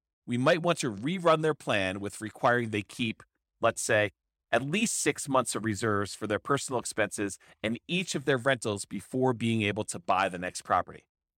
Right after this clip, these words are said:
This would slow down their acquisition speed, but it could reduce the risk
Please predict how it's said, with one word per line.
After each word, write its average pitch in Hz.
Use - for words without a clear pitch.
This 135
would 180
slow 170
down 147
their 139
acquisition 120
speed, 208
but 117
it 120
could 165
reduce 135
the 131
risk 120